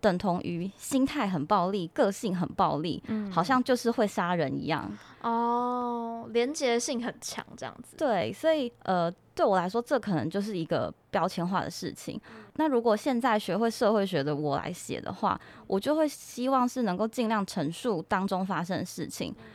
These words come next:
Speaker 1: 所以可能就会把它改成什么什么事件，然后嫌犯是逃逸几天落网，
Speaker 2: 嗯。
Speaker 1: 或是他是，呃，狠心弃尸几处这一类的。
Speaker 2: 嗯。
Speaker 1: 其实我觉得改变写法啊，就是在这当中我可能要面对的就是失去一些点阅率。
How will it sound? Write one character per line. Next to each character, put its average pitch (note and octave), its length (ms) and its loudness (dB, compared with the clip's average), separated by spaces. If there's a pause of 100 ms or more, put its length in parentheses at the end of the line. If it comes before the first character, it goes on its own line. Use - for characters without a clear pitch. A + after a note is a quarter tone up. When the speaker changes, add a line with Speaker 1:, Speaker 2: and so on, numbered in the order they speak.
(160)
Speaker 1:
所 - 140 0
以 C4 60 4
可 A#3+ 100 0
能 F3 140 0
就 A3 140 0
会 A3+ 100 4
把 D#3+ 160 2
它 D#3+ 60 0
改 - 160 -2
成 C#3 480 -6 (180)
什 - 160 -2
么 E3 80 2
什 F3 100 -6
么 D#3 60 -2
事 A3+ 240 -6
件， G3 400 0
然 D#3 120 -4
后 F#3+ 220 0
嫌 F3+ 240 -2
犯 A3 220 2
是 A#3 160 -4
逃 F3 240 -2
逸 A#3+ 140 0
几 - 180 -8
天 G3 240 -2
落 G3+ 200 4
网， C3+ 260 0 (140)
Speaker 2:
嗯。 - 240 -18
Speaker 1:
或 B3 120 4
是 A#3+ 140 -2
他 A#3 180 0
是， A#3 320 0 (260)
呃， F3 200 0
狠 E3+ 220 0
心 A3+ 220 -2
弃 B3+ 260 -2
尸 G#3+ 200 -4
几 - 280 -8
处 A3+ 260 -2
这 F#3 180 2
一 E3+ 120 -2
类 E3 280 -2
的。 G2 180 0 (100)
Speaker 2:
嗯。 B3 100 -18 (480)
Speaker 1:
其 - 100 -6
实 D4 100 0
我 C#4 80 4
觉 G3+ 140 0
得 F#3 300 2 (340)
改 D#3+ 180 2
变 C4 220 6
写 F#3 300 -2
法 F#3 180 0
啊， G#2 340 0 (220)
就 A3+ 120 -2
是 A3+ 40 2
在 A#3 160 4
这 A3+ 140 2
当 G3+ 200 0
中 G3+ 140 0
我 F3 80 2
可 F#3 180 -2
能 C3+ 140 -2
要 F#3+ 160 2
面 G#3 240 0
对 F3+ 160 2
的 C3+ 100 -2
就 F#3+ 160 -2
是 E3+ 320 -4
失 E3+ 280 -6
去 F#3 260 -2
一 D#3 60 0
些 E3 160 -2
点 - 260 -4
阅 A2+ 280 0
率。 - 300 -6